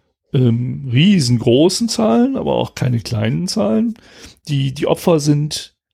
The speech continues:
weit gemischt. Also es ist kein Muster zu erkennen, was das jetzt für Unternehmen sind. Für mich ist das auch ein großer Hinweis dafür, dass, äh, irgendwelche Schwachstellen einfach ausgenutzt werden. Man,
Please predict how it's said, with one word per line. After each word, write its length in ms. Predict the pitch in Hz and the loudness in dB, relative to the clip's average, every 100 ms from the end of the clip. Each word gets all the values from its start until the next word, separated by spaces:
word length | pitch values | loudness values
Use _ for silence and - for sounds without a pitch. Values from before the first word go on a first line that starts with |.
| _ | _
weit 360 | 131 156 185 - | 2 2 0 0
gemischt. 600 | 147 127 - - - - - | 2 2 0 -4 -10 -14 -4
Also 440 | 123 123 127 123 135 | 0 4 4 4 4
es 180 | 127 | 0
ist 420 | 165 - - - _ _ _ _ _ _ - | -2 -2 -4 -8 _ _ _ _ _ _ -6
kein 480 | - 160 180 175 185 | 0 0 2 -2 -2
Muster 460 | 147 143 - 156 147 | 0 2 2 0 0
zu 160 | 160 | 0
erkennen, 680 | 131 - 147 139 139 139 127 | 0 0 0 0 -2 -4 0
was 240 | 131 - | 0 0
das 220 | - 123 - | 0 -2 0
jetzt 340 | 117 - - | -2 -4 -10
für 180 | - 135 | -4 -4
Unternehmen 680 | 127 123 123 120 120 123 113 | -2 -4 0 0 0 0 0
sind. 480 | 117 156 190 - - - - - - - _ | 2 2 0 -8 -16 -20 -20 -20 -20 -20 _
Für 200 | - 143 | -2 0
mich 260 | 139 208 196 | 2 2 2
ist 160 | 165 | 2
das 160 | 151 139 | 2 2
auch 160 | 123 131 | 0 0
ein 240 | 131 123 | 0 0
großer 400 | 117 135 165 143 | 0 0 2 2
Hinweis 480 | 135 147 127 120 - | 2 0 0 0 0
dafür, 640 | 120 135 - 139 135 135 _ _ _ | -2 -2 0 2 2 -2 _ _ _
dass, 500 | - 127 - - - - | -2 0 0 0 -4 0
äh, 60 | |
irgendwelche 1000 | 131 123 131 - 139 143 139 131 - 131 | 2 4 2 0 -2 0 0 0 0 0
Schwachstellen 600 | 123 - 139 - 131 113 | 0 0 -2 0 2 2
einfach 240 | 110 107 - | 0 -4 -4
ausgenutzt 580 | 67 - - - - - | -6 -6 -6 -6 -6 -6
werden. 260 | - - | -8 -6
Man, 240 | - - | -4 -4